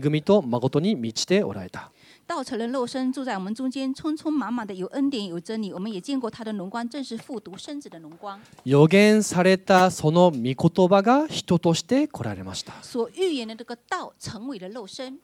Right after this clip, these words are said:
Speaker 1: それがイエス様です。
Speaker 2: 他就是耶稣。
Speaker 1: その予言が何ですか？
Speaker 2: 那是什么预言呢？
Speaker 1: 誰でもメシアを信じる人。
Speaker 2: 无论是谁，只要相信弥赛亚。
Speaker 1: 誰でもイエス様を信じる人は
Speaker 2: 无论是谁，只要相信基督。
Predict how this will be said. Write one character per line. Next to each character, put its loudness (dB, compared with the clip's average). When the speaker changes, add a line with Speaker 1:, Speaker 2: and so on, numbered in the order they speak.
Speaker 1:
そ -4
れ 2
が 4
イ -6
エ -2
ス -6
様 -10
で -16
す。 -14
Speaker 2:
他 -12
就 -14
是 -16
耶 -8
稣。 -10
Speaker 1:
そ -6
の 4
予 6
言 6
が 2
何 0
で -6
す -10
か？ -2
Speaker 2:
那 -10
是 -14
什 -12
么 -10
预 -10
言 -8
呢？ -10
Speaker 1:
誰 8
で 8
も 6
メ 4
シ 4
ア 6
を 4
信 -4
じ -4
る -8
人。 -12
Speaker 2:
无 -2
论 -6
是 -6
谁， -8
只 -14
要 -4
相 -4
信 -6
弥 -10
赛 -6
亚。 -6
Speaker 1:
誰 8
で 8
も 8
イ 0
エ 8
ス -2
様 4
を 4
信 -2
じ -2
る 0
人 -4
は 6
Speaker 2:
无 4
论 2
是 -8
谁， -6
只 -12
要 -4
相 -6
信 -8
基 -10
督。 -14